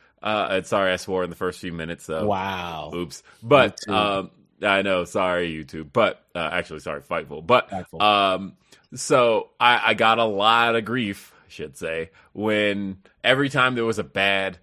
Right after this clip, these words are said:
Speaker 1: W W E thing, and I'd say, and everybody would go, "Oh, this means Vince is back." And I'm like, "Guys, slow down. Hunter can have bad shows. You know what it's like when Vince is back." And,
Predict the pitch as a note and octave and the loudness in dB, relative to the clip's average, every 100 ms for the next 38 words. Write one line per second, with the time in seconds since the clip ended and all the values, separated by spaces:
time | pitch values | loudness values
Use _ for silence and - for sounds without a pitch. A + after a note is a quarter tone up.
0 | _ _ _ A2+ F#2 G#2 G2+ F#2+ F#2 F#2 | _ _ _ -2 -2 -2 -2 -2 -4 -6
1 | F2+ F#2 F2 E2+ D#2+ F#2 F2 E2+ E2 _ | -4 -4 -4 -6 -8 -4 -2 -4 -6 _
2 | - G#2 G2 G2+ F#2 F2 E2 F2 D#3+ F3+ | -4 -2 -2 -2 0 -2 -2 2 4 4
3 | - _ - E2 G#2 C3+ G#2+ D#3 C#3 C#3 | 0 _ -20 -8 -2 -2 0 0 2 -2
4 | F2+ G#2+ G2+ - - - G#2+ G#2+ A2+ G#2+ | 0 2 2 -4 -18 -6 -2 0 2 2
5 | - - - F#2+ F#2 D#2+ D2+ _ _ - | 0 -12 -4 0 0 -2 -8 _ _ -20
6 | E2+ F#2 A#2 A2+ F#2+ F2+ F2 _ _ _ | -4 -2 2 4 4 0 -6 _ _ _
7 | _ G2+ A2 A#2+ C3 A#2 A#2 A#2 G2 B2 | _ 0 2 2 0 0 2 2 2 2
8 | B2+ A2+ D3 B2+ G#2 F#2+ - _ _ _ | 2 0 0 2 2 -2 -10 _ _ _
9 | _ - G2+ A2 A2 B2 C3+ C3+ B2 C3 | _ -12 -6 -2 4 6 8 6 4 2
10 | B2+ G2 A#2 A#2+ A#2 - A2 G#2 D#2+ C3 | 2 -2 0 2 2 2 -2 -2 0 2
11 | B2+ - G2 D2+ C#2 D2+ - - _ _ | 2 -4 -8 -8 -8 -8 -8 -16 _ _
12 | _ _ G#2+ A2+ A#2 A#2 A#2 A#2 A2+ G#2 | _ _ 0 4 6 6 4 2 -2 -8